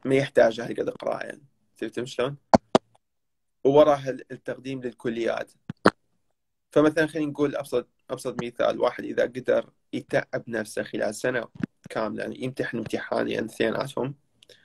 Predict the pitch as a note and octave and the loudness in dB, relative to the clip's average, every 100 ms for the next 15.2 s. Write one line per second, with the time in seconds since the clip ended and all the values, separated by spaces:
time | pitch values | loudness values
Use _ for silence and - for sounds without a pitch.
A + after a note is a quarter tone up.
0 | _ - D#3 E3 E3 C#3 - D3 C3 - | _ 4 8 10 10 8 6 0 -2 -6
1 | A#2+ A2+ A#2+ - C#3+ C3+ B2 A#2 - _ | -6 -8 -12 -6 2 4 4 2 -10 _
2 | _ _ _ _ _ _ - - C#3+ - | _ _ _ _ _ _ -12 -2 0 2
3 | - A#2 G#2 F#2+ - - A#2+ A2+ - B2 | 0 -2 -2 -8 -8 -10 -12 -16 -12 -8
4 | A2+ A2 A#2+ G#2+ - A#2 B2 A2 - - | -8 -6 -4 -4 -4 -4 -4 -8 -10 -6
5 | A2+ - - - A2 B2 - C3+ - A#2+ | -6 -4 -6 -6 -6 -6 -4 -2 -2 -4
6 | - - - _ - - _ _ - C#3+ | -8 -10 -10 _ 2 2 _ _ 6 8
7 | D3 D3 D#3 D3+ C3+ C#3 C#3 - - _ | 10 8 6 4 2 0 -2 -6 -16 _
8 | A2+ B2 A#2 A2+ A2+ C3+ _ _ _ _ | 0 2 4 0 -6 -16 _ _ _ _
9 | _ _ _ _ B2 A#2+ A#2+ A#2+ A#2+ B2 | _ _ _ _ 2 2 2 -4 -8 0
10 | - A#2 A#2 D3+ - _ _ _ - - | 4 4 2 -6 -8 _ _ _ -4 -4
11 | _ _ _ _ _ _ _ - B2 B2 | _ _ _ _ _ _ _ -4 -2 0
12 | B2 A#2+ A#2 A#2 A#2 A2+ G#2+ _ _ _ | 0 -2 -2 -4 -4 -6 -10 _ _ _
13 | _ _ _ _ _ _ _ _ _ - | _ _ _ _ _ _ _ _ _ -14
14 | - C#3+ C3+ - D3 D3 C#3 C#3+ C#3 C#3 | -8 -4 -2 2 6 4 6 4 4 0
15 | C3+ C3+ | -2 -2